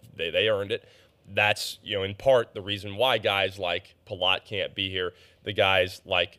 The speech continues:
McDonough, who obviously they're missing sorely, can't be here. So then other people have to make it up, and, and you need to be godlike. I mean, I hate to say and, and make unreasonable demands. You need to at least be better than average, and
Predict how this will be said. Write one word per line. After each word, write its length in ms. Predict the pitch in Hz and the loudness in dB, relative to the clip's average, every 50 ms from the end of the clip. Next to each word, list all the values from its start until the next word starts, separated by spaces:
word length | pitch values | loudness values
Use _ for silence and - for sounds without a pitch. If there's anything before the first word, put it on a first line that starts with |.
| _ _ - | _ _ -12
McDonough, 480 | 92 92 92 - - 98 92 98 101 98 | -10 -10 -8 -4 -2 -2 0 0 -2 -2
who 160 | 95 87 82 | -4 -4 -4
obviously 380 | 82 82 85 87 - - 90 87 | -4 -4 -6 -8 -10 -12 -12 -10
they're 140 | 78 82 | -10 -10
missing 340 | 85 92 92 - - 85 85 | -8 -8 -8 -8 -10 -12 -12
sorely, 440 | - - - 110 95 92 90 92 90 | -12 -10 -6 -6 -4 -4 -4 -6 -8
can't 300 | - - 101 90 73 80 | -8 -6 -4 -4 -4 -4
be 160 | 90 90 92 | -6 -6 -6
here. 280 | 95 95 95 101 107 - _ _ - - _ _ - | -4 -4 -4 -4 -6 -8 _ _ -20 -20 _ _ -10
So 380 | - - 165 151 143 143 151 - 120 | -2 4 6 8 8 8 6 4 4
then 200 | 123 123 127 120 | 6 6 8 6
other 160 | 117 127 127 | 6 2 0
people 240 | 123 131 127 113 117 | -4 -6 -4 -2 -2
have 80 | 113 | -2
to 80 | - 117 | -2 2
make 200 | 110 110 110 - | 2 2 2 4
it 60 | 127 | 4
up, 140 | 139 147 - | 2 4 2
and, 160 | 101 101 - | -2 -8 -6
and 160 | - 113 104 | -6 -6 -4
you 60 | 110 117 | -2 -2
need 140 | 135 143 | -2 -2
to 60 | 131 131 | -2 -2
be 100 | 156 139 | -2 2
godlike. 560 | 127 143 156 208 - 131 92 73 87 101 107 | 4 4 4 4 2 -2 -4 -8 -6 -4 -4
I 40 | 98 | -2
mean, 160 | 110 107 101 | 0 2 4
I 100 | 101 110 | 4 6
hate 180 | 120 127 127 | 6 6 4
to 120 | - 117 107 | 2 -4 -2
say 440 | - - 139 135 127 123 117 110 - _ _ _ _ _ _ _ _ _ - | 4 8 10 10 10 8 6 2 -2 _ _ _ _ _ _ _ _ _ -2
and, 140 | 104 113 110 | -2 0 0
and 120 | 110 110 | 0 2
make 180 | 117 117 117 131 | 2 2 2 2
unreasonable 460 | 120 120 117 131 127 110 120 110 - | 0 0 0 -6 -6 -6 -8 -8 -8
demands. 600 | - 113 101 120 156 151 107 107 127 - - - - _ _ _ _ - | -6 -4 0 2 2 2 2 -2 -4 -8 -12 -14 -18 _ _ _ _ -4
You 100 | - 170 | 0 4
need 140 | 214 233 202 | 4 6 6
to 100 | 202 - | 8 8
at 80 | 190 | 8
least 260 | 190 226 269 247 - - | 8 6 4 2 2 0
be 100 | 196 170 | 0 6
better 220 | 135 151 143 135 | 8 8 8 8
than 100 | 123 127 | 8 6
average, 640 | 143 160 156 127 104 98 92 90 95 98 - - - _ _ _ _ _ _ _ - | 6 6 6 4 2 0 -6 -8 -8 -8 -10 -10 -12 _ _ _ _ _ _ _ -4
and 460 | 110 110 107 107 104 104 101 104 | -2 0 0 0 -2 -4 -8 -10